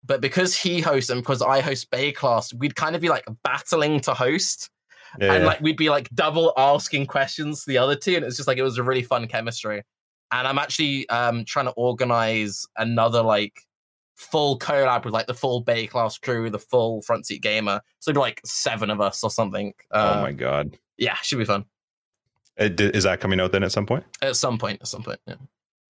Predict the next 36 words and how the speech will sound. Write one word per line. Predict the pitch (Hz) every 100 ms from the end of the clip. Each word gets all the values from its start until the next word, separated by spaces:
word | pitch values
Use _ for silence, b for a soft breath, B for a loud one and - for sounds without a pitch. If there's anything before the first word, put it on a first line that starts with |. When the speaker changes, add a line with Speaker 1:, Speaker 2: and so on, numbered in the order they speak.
| _
Speaker 2:
Uh, | -
that's | 95 -
cool. | 90
So | - 113 98 B B B
the | 107
one | 107 113
thing | 113
that, | 104 92 - _ _
with | 110 98
regards | 98 92 92
to | 92
X | 90
L | 87
Con, | 87 87
that | 87 -
still | - 92
makes | 90 85 90
me | 87
laugh | 85 80
now | 87 80 78
is | 80
the | 82
first, | - - 98 104 - - _
I | 92
think | 110
it |
was | 139
the |
first | - 90 92 95
night | 87
that | 82
we | 82
hung | 87
out | 85
with | 71 -
you. | 76 80